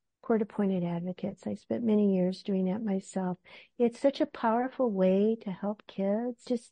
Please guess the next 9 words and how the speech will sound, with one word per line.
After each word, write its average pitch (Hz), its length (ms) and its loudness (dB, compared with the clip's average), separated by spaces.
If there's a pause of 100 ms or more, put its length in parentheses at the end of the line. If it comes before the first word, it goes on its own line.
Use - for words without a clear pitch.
volunteering, 220 880 2
mentorship. 233 640 -2 (100)
There's 233 180 -4
just - 420 -16
so 294 280 2
much 220 300 -2
that - 140 -10
can 190 240 -2
be 202 160 -4